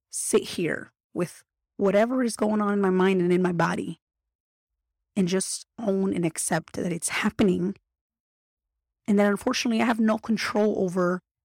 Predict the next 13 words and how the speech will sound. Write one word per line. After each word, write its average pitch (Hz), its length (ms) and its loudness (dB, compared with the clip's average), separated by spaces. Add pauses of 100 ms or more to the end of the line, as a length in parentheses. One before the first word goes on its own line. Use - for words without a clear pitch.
(680)
what, 196 480 0
when 208 400 0
this 196 220 -2
comes 185 480 -2
up 185 200 2 (360)
and, 180 420 2 (480)
you 233 80 -4
know, 180 200 2 (480)
how - 440 0
intense 185 400 -4
it 208 60 -8
can 185 160 -2
be 175 380 0